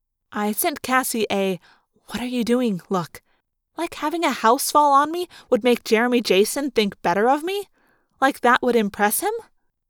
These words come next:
Cassie made a helpless, confused, giddy look and shrugged. She kept staring at Jeremy Jason with this slightly weird grin.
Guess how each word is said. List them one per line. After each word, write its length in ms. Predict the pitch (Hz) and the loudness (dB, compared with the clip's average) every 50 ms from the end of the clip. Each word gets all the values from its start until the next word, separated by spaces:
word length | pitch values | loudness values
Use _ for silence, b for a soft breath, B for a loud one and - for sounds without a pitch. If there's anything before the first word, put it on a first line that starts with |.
| _ _ _ _ _ _ _ _ _ - | _ _ _ _ _ _ _ _ _ -6
Cassie 420 | - 302 320 294 - - 254 247 262 | -2 0 0 0 0 -2 -2 -2 0
made 180 | 240 220 214 | 2 2 2
a 60 | 214 208 | 2 2
helpless, 640 | 196 240 240 240 - 254 247 - - - - - _ - | 2 2 2 2 2 2 2 2 0 -2 -6 -6 _ -4
confused, 640 | 247 233 - - 240 240 240 233 233 220 - - - | -4 -4 -4 -2 -2 0 2 2 0 0 -2 -2 0
giddy 260 | 269 269 226 196 196 | 0 2 2 0 -2
look 320 | 185 175 175 208 - - - - | 0 0 0 -2 -2 -4 -8 -8
and 260 | 285 285 277 285 - | -6 -4 -4 -4 -2
shrugged. 420 | - 254 208 190 175 165 147 151 _ _ _ _ _ _ _ _ _ _ _ _ _ - | 0 2 2 2 2 -2 -6 -14 _ _ _ _ _ _ _ _ _ _ _ _ _ -18
She 140 | - - - | -16 -12 -6
kept 240 | - 403 415 - - | -4 -4 -4 -4 -4
staring 420 | - - 370 349 320 240 208 202 | -2 0 0 2 2 2 0 0
at 80 | 202 196 | -2 0
Jeremy 360 | - 220 202 202 196 196 196 | 0 0 2 2 0 0 0
Jason 420 | - 208 190 190 - - 202 185 | 2 2 2 0 -2 -4 -6 -6
with 120 | 185 190 - | -6 -2 0
this 140 | 220 220 - | -2 -2 -2
slightly 480 | - - - 381 392 - - - 330 | -2 -2 0 0 0 -2 -2 -4 -4
weird 380 | 320 247 233 226 233 247 - - | -2 0 0 2 2 0 0 0
grin. 380 | 240 220 208 196 180 165 151 | -2 0 0 0 -4 -6 -8